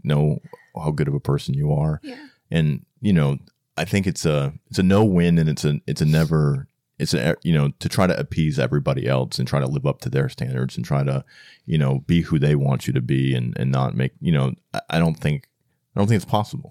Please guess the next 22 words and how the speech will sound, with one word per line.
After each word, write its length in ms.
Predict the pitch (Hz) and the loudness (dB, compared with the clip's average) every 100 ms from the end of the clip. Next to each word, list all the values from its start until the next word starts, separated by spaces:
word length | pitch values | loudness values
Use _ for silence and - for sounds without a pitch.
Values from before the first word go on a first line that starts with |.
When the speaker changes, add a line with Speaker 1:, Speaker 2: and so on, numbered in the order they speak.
| - | -8
Speaker 1:
You 140 | - | 0
know 60 | 76 | 2
what 80 | - | 4
I 20 | |
mean? 200 | 78 78 | 2 2
And 20 | |
Speaker 2:
I 120 | - | 2
Speaker 1:
so 140 | - - | 4 4
at 100 | - | 6
some 120 | - | 6
Speaker 2:
agree. 200 | - 180 | 4 4
Speaker 1:
point, 200 | 80 - | 2 2
we 100 | 78 | 0
just 180 | - - | 0 0
have 140 | 71 | -2
to 80 | - | 0
accept 380 | 69 - 69 - | -4 -2 -2 0
that. 220 | 92 92 | 0 2
Not 180 | 101 104 | 2 0
to 80 | 104 | 0
say, 200 | - 87 | 2 2
like, 240 | 76 69 | 2 -2